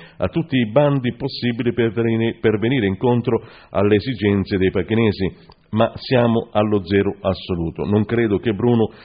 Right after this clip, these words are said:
abbia la peculiarità di poter amministrare una realtà come quella di Pachino.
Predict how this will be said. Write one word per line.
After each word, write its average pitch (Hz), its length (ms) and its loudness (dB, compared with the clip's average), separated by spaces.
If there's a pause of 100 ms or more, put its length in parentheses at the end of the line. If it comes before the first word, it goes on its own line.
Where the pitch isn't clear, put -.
(120)
abbia 98 360 0
la 98 240 -2
peculiarità 104 720 0
di 87 120 -6
poter 101 280 -2
amministrare 95 640 -2
una 85 200 -2
realtà 95 460 -2
come 90 240 -2
quella 85 320 -2
di 82 140 -4
Pachino. 95 460 0